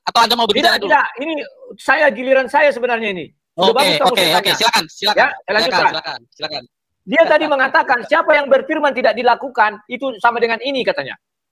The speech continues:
Speaker 2: Buka rekamannya. Sekarang Tuhan memerintahkan orang untuk menikah. Dan Jibril menyampaikan itu kepada Nabi. Apakah Jibril menikah? Apakah Tuhan menikah? Tidak. Oke?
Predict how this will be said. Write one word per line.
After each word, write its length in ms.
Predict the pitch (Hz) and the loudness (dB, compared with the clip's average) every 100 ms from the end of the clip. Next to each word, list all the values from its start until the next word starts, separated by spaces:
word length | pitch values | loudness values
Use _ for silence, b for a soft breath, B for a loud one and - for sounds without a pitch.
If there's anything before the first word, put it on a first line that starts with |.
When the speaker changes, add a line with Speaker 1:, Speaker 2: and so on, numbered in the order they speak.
| _ | _
Speaker 2:
Buka 480 | - 160 180 190 208 | -10 -4 0 2 2
rekamannya. 480 | 233 247 269 202 - _ _ _ _ _ | 2 0 0 -2 -6 _ _ _ _ _
Sekarang 360 | - 262 294 339 | 0 4 4 4
Tuhan 240 | 294 294 | 4 4
memerintahkan 680 | 311 269 240 214 208 294 311 262 | 4 4 4 0 0 0 2 2
orang 240 | 254 240 | 0 0
untuk 120 | 233 | -4
menikah. 400 | 247 262 180 110 - | -4 -2 0 -2 -8
Dan 160 | - 208 | -4 -2
Jibril 320 | 180 320 294 | 0 2 2
menyampaikan 480 | 247 226 220 285 294 | 2 0 0 0 0
itu 120 | 247 240 | -2 -2
kepada 260 | 233 226 233 | 0 2 2
Nabi. 240 | 247 165 - _ _ | 0 -4 -12 _ _
Apakah 320 | - 220 214 196 | -4 0 0 0
Jibril 240 | 202 208 | -4 -2
menikah? 400 | 226 302 202 113 - _ _ - | -2 0 0 -2 -8 _ _ -4
Apakah 240 | 196 254 | 0 2
Tuhan 160 | 254 247 | 2 0
menikah? 320 | 240 285 233 | 0 0 -2
Tidak. 460 | - 156 254 330 - - _ _ _ - 110 - _ _ _ | -2 0 2 2 0 -6 _ _ _ -18 -18 -20 _ _ _
Oke? 400 | - 202 302 349 | -4 0 0 0